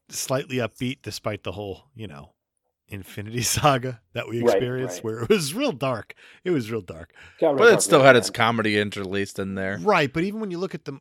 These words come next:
Speaker 1: more modern D C movies with a Shazam or with a Wonder Woman or an Aquaman, they're not dark movies. This
Speaker 2: Those
Speaker 1: thing
Speaker 2: are
Speaker 1: is on
Speaker 2: brighter
Speaker 1: a
Speaker 2: movies, for
Speaker 1: level
Speaker 2: sure.
Speaker 1: of its own in terms of darkness, and it had to go there.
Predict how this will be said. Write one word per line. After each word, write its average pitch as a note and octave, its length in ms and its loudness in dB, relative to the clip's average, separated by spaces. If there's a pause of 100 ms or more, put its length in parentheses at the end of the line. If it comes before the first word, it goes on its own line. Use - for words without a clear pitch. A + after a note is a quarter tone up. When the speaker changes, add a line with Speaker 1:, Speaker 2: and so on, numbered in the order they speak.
Speaker 1:
more C3+ 520 -10 (120)
modern B2+ 680 -4
D B2+ 160 -6
C A2 260 -8
movies G2 680 -12
with A2+ 180 -10
a A2 40 -14
Shazam G2 680 -10 (100)
or F#2+ 80 -10
with G#2 180 -8
a G2+ 60 -8
Wonder G#2 440 -8
Woman E2 300 -12
or F#2 120 -12
an A2 60 -6
Aquaman, F#2+ 540 -4 (540)
they're E3+ 100 -10
not G#3+ 360 -8 (120)
dark A#2+ 360 -8
movies. F2+ 500 -12
This E3+ 120 -6
Speaker 2:
Those C3+ 160 -2
Speaker 1:
thing D#3+ 80 8
Speaker 2:
are D#3 60 0
Speaker 1:
is B2+ 80 -6
on B2+ 120 6
Speaker 2:
brighter A2 80 -2
Speaker 1:
a G#2 40 -4
Speaker 2:
movies, G#2+ 140 -6
for G#2 40 -2
Speaker 1:
level C3 340 0
Speaker 2:
sure. B2 200 -4
Speaker 1:
of G#2+ 120 0
its A2+ 200 -4 (180)
own G#2 520 -4 (100)
in A2 140 -10
terms C3 300 -8
of G#2 100 -12 (240)
darkness, G2+ 580 -6 (260)
and E3 120 -4
it C#3 60 -6
had F#3 380 -4
to C#3+ 80 -6
go B2 300 0
there. D2+ 340 -16